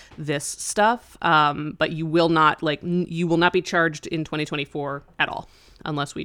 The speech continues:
decide to restart the podcast at some time. So, like, it, you know, if you wanna maintain access to the archives, you should stay subscribed,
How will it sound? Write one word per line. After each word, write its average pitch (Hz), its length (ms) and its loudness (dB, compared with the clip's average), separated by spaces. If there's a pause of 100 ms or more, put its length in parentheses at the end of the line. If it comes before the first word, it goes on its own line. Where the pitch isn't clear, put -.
decide 147 320 -6
to 139 80 -8
restart 143 340 -10
the 160 60 -14
podcast - 400 -8
at - 80 -12
some - 140 -10
time. - 280 -10
So, - 140 -6
like, 147 240 -4 (540)
it, 156 240 -6
you 180 100 2
know, 151 240 -4
if 175 140 -2
you 185 80 2
wanna 185 180 6
maintain 185 460 4
access 156 380 0
to 165 100 -4
the 151 100 -4
archives, 147 400 -4
you 151 80 -8
should 156 180 -12
stay 156 200 2
subscribed, - 640 -2